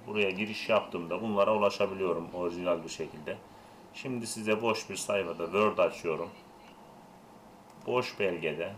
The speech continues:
Mendeley'den alıntı yapıp kaynakça ve alıntıları nasıl yapacağımızı göstereceğim. Çok basit bir şekilde. Burada başvurulardan Mendeley iki tane seçenek çıkıyor. Ben birinciyi kullanıyorum. İkincide de sorun olmadı.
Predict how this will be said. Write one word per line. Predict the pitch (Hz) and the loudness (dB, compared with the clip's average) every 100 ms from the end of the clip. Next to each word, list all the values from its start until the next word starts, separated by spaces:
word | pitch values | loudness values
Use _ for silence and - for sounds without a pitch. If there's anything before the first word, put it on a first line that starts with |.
| - - - - - - - - - | -14 -20 -20 -20 -20 -20 -20 -20 -10
Mendeley'den | 110 127 135 123 117 101 101 | -4 -2 2 4 4 4 4
alıntı | 110 117 120 - | 6 6 4 2
yapıp | 127 98 - 98 - - - - - | 4 4 2 -10 -14 -20 -20 -20 0
kaynakça | 131 131 127 117 - 117 117 120 | 2 4 2 0 2 2 0 4
ve | 117 123 | 4 4
alıntıları | - 123 120 104 101 101 120 | 6 6 6 4 4 6 6
nasıl | 117 110 | 4 4
yapacağımızı | 101 101 98 95 92 92 | 2 4 4 2 0 -2
göstereceğim. | 82 80 80 76 78 78 | -2 -2 -4 -4 -6 -8
Çok | - 120 - | -2 -2 2
basit | 104 - - - | 0 0 -4 -12
bir | |
şekilde. | - 80 78 76 90 - - - - - - - - - - - - - - - - - - | -8 -8 -8 -8 -8 -8 -18 -20 -20 -20 -20 -20 -20 -20 -20 -20 -20 -20 -20 -20 -20 -14 -6
Burada | 135 131 120 | 4 6 8
başvurulardan | 127 127 131 120 110 92 95 113 | 6 4 0 4 6 6 4 2
Mendeley | 113 117 117 104 104 - - | 0 2 2 2 0 -2 -14
iki | - - | -12 0
tane | - 202 196 - | 2 2 0 -6
seçenek | 110 104 107 104 - | -8 -4 -2 -2 -4
çıkıyor. | - 85 - | -10 -6 -4
Ben | 139 123 | -2 0
birinciyi | 120 123 117 117 | 2 2 2 0
kullanıyorum. | 110 104 98 87 80 98 | -2 2 2 2 0 0
İkincide | 107 - 113 110 107 | -4 -6 -6 -4 0
de | 107 | 0
sorun | 104 104 104 | 2 2 4
olmadı. | 104 95 92 - | 4 2 0 -2